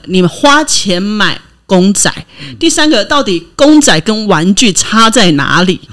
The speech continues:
<laughs> 对，这些东西也许我们就可以来讨论，因为很多人会把觉得，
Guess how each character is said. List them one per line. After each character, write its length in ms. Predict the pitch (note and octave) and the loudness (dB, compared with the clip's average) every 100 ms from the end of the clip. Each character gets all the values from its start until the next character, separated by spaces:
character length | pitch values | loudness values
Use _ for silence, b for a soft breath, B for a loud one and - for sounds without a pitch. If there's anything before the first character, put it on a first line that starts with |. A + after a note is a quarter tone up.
| - | -20
<laughs> 300 | B2 - - | -18 -18 -2
对， 220 | A3 E3+ | 2 2
这 120 | F3 D4 | 2 2
些 140 | E4 | 2
东 180 | D4+ D#4 | 0 0
西 200 | D4+ C#4 | 0 0
也 160 | G#3 | 0
许 160 | A#3 G3+ | 0 -2
我 100 | F3 | -4
们 140 | D#3+ | -4
就 100 | E3 | -2
可 100 | G#3 | 0
以 40 | G3 | 0
来 160 | E3 | 0
讨 260 | F#3 - C#3+ | -2 -4 -2
论， 240 | F3 E3+ | 0 0
因 60 | F#3 | 0
为 100 | D4+ | 0
很 140 | G#3+ | 0
多 100 | E3+ | 2
人 160 | A#3 G3 | 2 2
会 140 | A3+ | 0
把 240 | G3+ E3 D3 | 0 0 0
觉 200 | - D#3+ | -2 -2
得， 220 | E3+ D#3+ | 0 -2